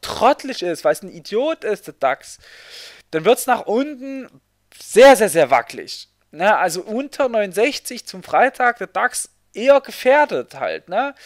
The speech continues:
Ich weiß, mein Chart, der sieht hier momentan nicht schön aus. Das liegt aber einfach daran, dass die Bewegung so viel war, dass er hier so am Stück durchgeballert hat. Das hat ja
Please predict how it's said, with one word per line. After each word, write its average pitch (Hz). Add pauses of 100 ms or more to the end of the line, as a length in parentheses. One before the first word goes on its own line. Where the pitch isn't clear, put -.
(720)
Ich -
weiß, 220
mein 196
Chart, 233
der 208
sieht 202
hier 226
momentan 214
nicht 247
schön 240
aus. 233 (420)
Das 190
liegt 220
aber 214
einfach 220
daran, 208
dass -
die 220 (200)
Bewegung 240
so 202
viel 196
war, 165
dass 185
er 175
hier 202
so 196
am 202
Stück -
durchgeballert -
hat. -
Das -
hat -
ja 160